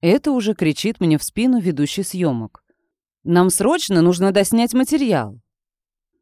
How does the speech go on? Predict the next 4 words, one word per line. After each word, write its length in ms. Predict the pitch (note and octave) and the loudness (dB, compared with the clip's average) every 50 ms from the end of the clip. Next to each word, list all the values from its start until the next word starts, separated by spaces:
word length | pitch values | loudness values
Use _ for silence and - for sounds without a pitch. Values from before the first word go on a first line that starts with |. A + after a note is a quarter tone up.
| _ _ _ _ _ _ _ _ _ _ _ _ _ _ | _ _ _ _ _ _ _ _ _ _ _ _ _ _
Этот 340 | - E3+ E3 - F3 D#3+ - | -2 -2 0 0 -2 -4 -2
прилизанный, 580 | - F3 F3 F#3 G#3 A#3 F3+ D#3 C#3+ C#3 D3 | 0 2 2 2 2 0 0 0 0 0 0
холёный 440 | D3+ - G3+ F#3+ G#3+ G3+ F3 D#3 C#3 | 0 0 0 2 4 4 4 2 2
придурок 680 | - E3+ E3+ D#3+ D#3 A#3 B3 F#3+ C3 - - _ _ | 2 0 0 0 0 -2 -4 -4 -6 -8 -14 _ _